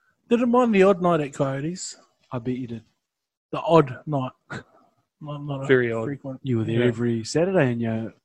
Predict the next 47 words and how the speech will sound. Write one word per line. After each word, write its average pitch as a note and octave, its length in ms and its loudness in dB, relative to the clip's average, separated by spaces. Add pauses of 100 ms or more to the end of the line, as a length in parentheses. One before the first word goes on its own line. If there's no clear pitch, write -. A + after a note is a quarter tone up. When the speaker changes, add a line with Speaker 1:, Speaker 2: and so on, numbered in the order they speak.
(160)
Speaker 2:
Hobbam C#3 320 0
era, D#3 220 0
wouldn't F#3+ 240 0
you? G#3+ 100 -8 (840)
Speaker 1:
No, D#3+ 80 -6
I D#3 80 2
was F3+ 140 2
a D#3 40 0
Hut F#3+ 160 2
guy G3 180 4
back D3 200 0
then. G3 220 -2 (360)
Speaker 3:
Oh. C#3+ 220 -10 (380)
Speaker 1:
R D3+ 160 2
V D3 160 2
R. E3+ 240 2 (680)
Speaker 2:
Mm. A#2 140 -18 (340)
Speaker 1:
Grumpies. E3 560 2 (920)
Exchange. E3 680 -2 (160)
Speaker 3:
Mm-hmm. A#2 180 -14
Speaker 1:
Flashies. E3+ 680 2 (180)
Speaker 2:
Oh, F3+ 140 0
Grumpy F3 340 4
Speaker 3:
Flashies. D3 60 2
Speaker 2:
Mole. D#3+ 240 10
That's, D#3+ 340 6
sorry, C#3+ 240 4
Speaker 3:
Grump-, B2 120 4
Speaker 2:
that's - 120 -6
what C#3+ 100 -4
I, C3 140 0
that's C#3 160 -2 (120)
Speaker 3:
Grumpy C#3+ 80 2
Speaker 2:
what C3+ 60 6
I C3+ 40 6
was, C3+ 100 8
Speaker 3:
Mole. B2 160 -2 (380)
Speaker 2:
that's D3 240 -4
what C#3+ 80 -4
I C#3 40 -2
was C3 180 0
Speaker 1:
Oh, D3+ 40 2
Speaker 2:
saying. C#3 180 0
Speaker 1:
Grumpy, D#3 260 2
Speaker 2:
Like B2+ 120 -4
Speaker 1:
sorry. D3+ 280 4
Speaker 2:
swashbucklers. - 540 -8